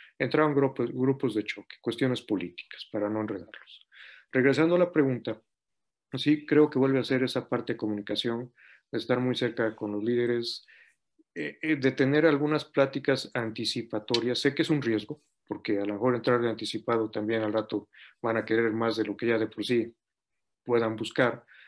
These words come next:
pero depende mucho también de qué relación tengan con los líderes, de quién sea la clave para manejar a esos líderes. En mi experiencia personal,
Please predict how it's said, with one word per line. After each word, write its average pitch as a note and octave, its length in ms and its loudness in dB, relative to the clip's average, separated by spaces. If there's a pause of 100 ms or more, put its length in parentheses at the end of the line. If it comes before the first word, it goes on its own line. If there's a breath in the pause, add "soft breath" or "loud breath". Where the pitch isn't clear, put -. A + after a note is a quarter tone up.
(280 loud breath)
pero B2 200 4
depende D#3+ 440 4
mucho D3+ 420 0
también B2+ 380 0
de B2 220 -2
qué C3+ 480 0
relación A#2 440 -2
tengan B2+ 260 -2
con A2+ 160 -8
los G#2+ 100 -4
líderes, A2 640 -2 (600 loud breath)
de A#2 220 -2
quién D#3 300 4
sea D3 240 2
la C#3 200 0
clave C3+ 340 2
para A#2 240 -4
manejar A2+ 600 -4 (120)
a A2+ 80 -4
esos A2+ 320 -2
líderes. G#2+ 640 -4 (400 loud breath)
En B2 180 0
mi B2+ 100 4
experiencia D#3 680 2
personal, B2 640 0